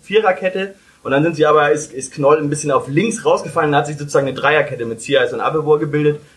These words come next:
Dadurch konnten die Außenverteidiger viel höher, ähm, viel höher und dann hat sich Buchtmann, manchmal auch Flum, haben sich die Bälle dann tief abgeholt und, ähm, das hat auf jeden Fall besser funktioniert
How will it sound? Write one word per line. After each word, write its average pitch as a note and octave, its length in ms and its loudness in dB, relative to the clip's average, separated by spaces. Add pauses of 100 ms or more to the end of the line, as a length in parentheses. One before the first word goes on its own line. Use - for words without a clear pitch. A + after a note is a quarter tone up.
Dadurch B2+ 180 0
konnten D3 200 2
die C#3+ 100 2
Außenverteidiger D#3 800 2
viel F#3 320 -6
höher, F#3+ 480 0 (440)
ähm, C#3 300 4
viel D3+ 180 -2
höher D#3+ 140 6
und D#3+ 80 -2
dann D3 100 4
hat C#3 120 2
sich C#3 160 -8
Buchtmann, D#3+ 680 -2
manchmal C#3+ 320 2
auch C#3 160 2
Flum, E3+ 260 -4
haben D3 140 2
sich C#3+ 100 -4
die C#3+ 100 -8
Bälle C#3+ 240 4
dann C#3 140 0
tief D3 220 -10
abgeholt F3+ 640 -6
und, C3+ 420 -2
ähm, B2+ 200 0
das C#3 160 2
hat E3+ 80 2
auf D3+ 120 2
jeden E3+ 140 0
Fall D3 140 2
besser E3 240 0
funktioniert A#2+ 560 -4